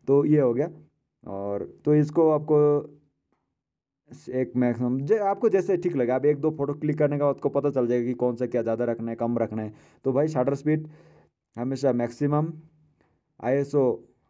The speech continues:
मैक्सिमम, ठीक है, और उसके बाद हो गया फोकस। तो ये फोकस का है ना, ये देखिए फोकस का जो है ना, ये हमेशा करना है क्या कि आपको,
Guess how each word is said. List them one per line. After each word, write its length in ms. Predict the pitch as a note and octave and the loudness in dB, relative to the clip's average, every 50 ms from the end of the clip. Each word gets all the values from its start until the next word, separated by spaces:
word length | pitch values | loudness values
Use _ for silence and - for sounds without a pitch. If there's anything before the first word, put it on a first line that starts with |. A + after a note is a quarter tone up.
| _ _ _ _ _ _ _ _ _ _ _ _ _ _ _ _ _ _ _ A#2 | _ _ _ _ _ _ _ _ _ _ _ _ _ _ _ _ _ _ _ -10
मैक्सिमम, 600 | C3 C3 C3 - D#3 D#3 D#3 D#3 D#3+ E3 E3+ D#3+ - - - _ _ _ _ _ _ _ _ _ _ _ | -10 -10 -8 -4 -2 -2 0 0 -2 -2 -6 -10 -18 -20 -20 _ _ _ _ _ _ _ _ _ _ _
ठीक 140 | C#3 C3 | -6 -4
है, 120 | D3+ E3+ D#3+ - - _ _ _ _ _ - | -4 -4 -4 -6 -16 _ _ _ _ _ -4
और 220 | - D#3+ F3 E3+ | -2 0 0 0
उसके 220 | D#3 D#3 D3+ D3 C#3+ | -2 -4 -2 0 0
बाद 140 | B2+ B2+ | 2 2
हो 60 | B2+ C#3 | 2 2
गया 100 | E3 F#3 | 0 0
फोकस। 540 | F3+ - D3 C3 B2 A#2 G#2+ F2 F2 - _ _ _ _ _ _ | 0 0 -2 -2 -2 -2 -6 -8 -8 -12 _ _ _ _ _ _
तो 60 | - | -4
ये 200 | F3+ F3 F#3+ G3 | -4 -2 0 0
फोकस 380 | G3+ G3+ D3 D3 D3 F#3 F#3 - | 0 2 0 2 2 0 -2 0
का 120 | - D#3+ | 0 0
है 100 | C3 B2+ | 0 0
ना, 240 | C#3+ D#3 C#3+ G#2 - - - | -2 -4 -6 -6 -10 -10 -2
ये 120 | - D3+ D3 | 0 2 4
देखिए 220 | B2+ A#2 A#2 A#2 | 4 4 2 2
फोकस 360 | A#2 A#2+ C3 C3 C#3+ D3+ D3 | 2 2 0 2 2 0 2
का 180 | D3+ D#3+ D#3 D3+ | 2 2 2 2
जो 180 | D3 C3+ C3 B2+ | 2 2 2 2
है 80 | B2 | 2
ना, 160 | B2 D3+ F3 - - - - - - | 0 -2 -8 -8 -14 -20 -16 -4 0
ये 100 | C#3+ D3+ | 2 2
हमेशा 380 | C3 B2 B2+ B2+ B2 - D3+ | 2 2 0 -2 0 -2 -2
करना 280 | C#3+ D3 C3+ A#2+ B2 B2 | 2 2 0 2 2 -2
है 60 | B2 | -2
क्या 180 | A#2+ D3 C#3 C3 | 0 0 -2 0
कि 60 | C3 | 0
आपको, 300 | B2 A2+ A#2 B2+ D#3 | -2 -2 0 -2 -2